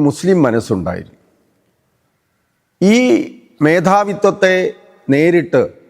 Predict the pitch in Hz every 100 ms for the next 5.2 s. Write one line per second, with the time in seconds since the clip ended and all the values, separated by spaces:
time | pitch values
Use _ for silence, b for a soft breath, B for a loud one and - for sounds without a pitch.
0 | _ _ _ _ _ - 160 185 180 151
1 | 147 143 190 196 175 180 160 165 151 151
2 | 143 135 135 147 175 - - 123 135 127
3 | 110 82 - _ _ _ _ _ _ _
4 | _ 143 165 196 196 160 151 151 156 151
5 | 147 147